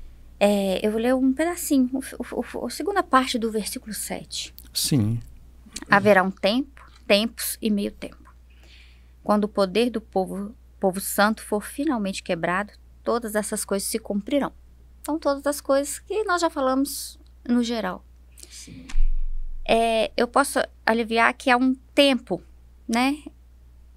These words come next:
Speaker 1: pra Deus socorrer o seu povo, né, pra Deus trazer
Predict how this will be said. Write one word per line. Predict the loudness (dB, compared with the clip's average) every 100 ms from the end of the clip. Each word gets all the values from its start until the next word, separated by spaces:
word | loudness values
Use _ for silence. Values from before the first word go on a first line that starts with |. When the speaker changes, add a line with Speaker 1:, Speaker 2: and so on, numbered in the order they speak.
| -10
Speaker 1:
pra | 0 2
Deus | 2
socorrer | -2 -4 -4 -4 -4
o |
seu | -6 -8
povo, | -10 -16 -16 -20 -20 -20 -20 -20 -20 -20 -12 -6
né, | -6 -6 -8 0
pra | 0
Deus | 2 0 0
trazer | 0 0